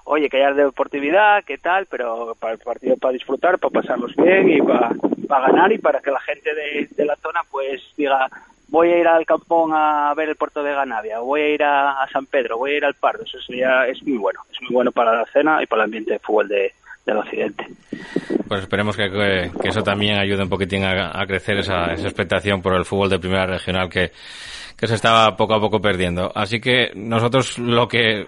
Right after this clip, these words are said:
Speaker 2: lo que podamos hacer y nuestro granito de arena, nuestra voz, aquí le, la tenéis como siempre. Iván, un abrazo.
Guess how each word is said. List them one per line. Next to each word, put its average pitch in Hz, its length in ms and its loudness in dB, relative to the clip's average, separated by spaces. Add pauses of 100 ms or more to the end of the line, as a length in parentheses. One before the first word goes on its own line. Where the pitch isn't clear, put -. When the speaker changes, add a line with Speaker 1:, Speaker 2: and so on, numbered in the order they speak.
(120)
Speaker 2:
lo 113 180 0
que 110 100 0
podamos 120 320 2
hacer 110 260 2
y 98 40 2
nuestro 104 300 2
granito 120 300 2
de 117 60 4
arena, 139 320 2
nuestra 101 300 2
voz, 127 380 2
aquí 92 320 -4
le, 101 420 2
la 98 200 -2
tenéis 98 300 0
como 92 180 -2
siempre. 85 320 -2
Iván, 98 220 0
un 95 140 0
abrazo. 98 380 0